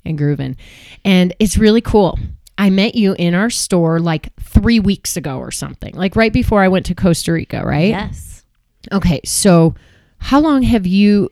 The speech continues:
Speaker 1: uh, you know, been in this world of health, fitness, and when did you find Skirt Sports?
Speaker 2: Oh, wow. So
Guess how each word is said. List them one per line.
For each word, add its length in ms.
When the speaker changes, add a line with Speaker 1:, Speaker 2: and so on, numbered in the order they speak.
Speaker 1:
uh, 140
you 200
know, 140
been 420
in 180
this 200
world 280
of 80
health, 280
fitness, 440
and 80
when 120
did 140
you 80
find 260
Skirt 280
Sports? 480
Speaker 2:
Oh, 120
wow. 680
So 760